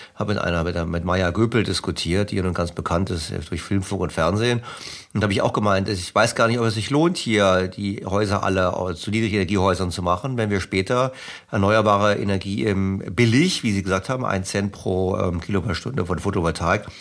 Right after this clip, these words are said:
wenn wir billig erneuerbare Energien herstellen können, wird immer die Frage aufstellen, muss ich dann wirklich auch die Energieeffizienz sehr ineffizient, mit sehr viel Geldansatz entsprechend hochtreiben. Also da,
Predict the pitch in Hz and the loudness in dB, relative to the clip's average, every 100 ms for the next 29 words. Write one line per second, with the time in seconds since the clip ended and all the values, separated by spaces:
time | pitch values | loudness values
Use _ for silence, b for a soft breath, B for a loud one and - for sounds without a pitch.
0 | B B - 95 98 127 143 131 104 101 | B B -4 -2 2 2 2 2 2 4
1 | 95 104 87 98 90 85 80 - 98 110 | 2 0 -2 -2 -2 -2 -4 -4 -2 -2
2 | 120 123 143 B B B 113 110 107 98 | -2 -2 -4 B B B -2 2 2 2
3 | - 92 90 98 90 - 101 92 90 - | 2 2 2 2 0 0 -2 -2 -4 0
4 | 107 - - 104 92 92 95 - - 82 | 0 0 -2 0 0 0 -4 -2 -4 -2
5 | 120 87 175 143 101 - 85 78 - - | -4 -2 0 0 0 0 0 0 -4 -10
6 | _ _ _ _ - 95 92 95 117 101 | _ _ _ _ -8 0 2 2 2 2
7 | 92 - 87 76 71 - 85 101 92 87 | 0 -2 0 -2 -4 -8 -4 0 2 2
8 | 87 85 80 85 78 80 90 82 80 80 | 0 0 0 0 -2 -4 -4 -4 -4 -4
9 | - 73 71 76 B B B B - 107 | -4 -4 -4 -6 B B B B -6 0
10 | 123 139 - | 2 0 -4